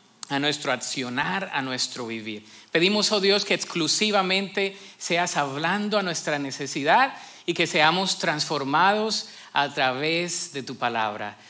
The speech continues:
Lo pedimos en el nombre que es sobre todo nombre, en el nombre de Jesucristo. Amén y amén. Muchas veces pasamos por periodos de separación o corta separación en nuestra vida. Por ejemplo,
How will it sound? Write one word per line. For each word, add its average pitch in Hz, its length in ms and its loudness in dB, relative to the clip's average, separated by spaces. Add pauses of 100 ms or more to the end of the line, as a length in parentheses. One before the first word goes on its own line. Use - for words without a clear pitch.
Lo 143 120 -4
pedimos 170 1000 -2
en 131 180 0
el 123 240 -4
nombre 170 580 0
que 156 140 -4
es 143 80 -2
sobre 131 260 -4
todo 131 220 -2
nombre, 110 360 -8
en 110 80 -10
el 113 120 -10
nombre 139 260 -2
de 127 80 -4
Jesucristo. 127 760 -6 (300)
Amén 165 680 4 (380)
y 143 160 0
amén. 135 520 2 (640)
Muchas 285 360 6
veces 262 360 6
pasamos 233 500 6
por 233 220 6
periodos 190 580 6
de 180 260 6
separación 190 1120 6
o 139 160 -4
corta 240 360 6
separación 170 760 4 (380)
en 180 160 2
nuestra 175 440 6
vida. 165 400 6
Por 160 140 2
ejemplo, 180 500 4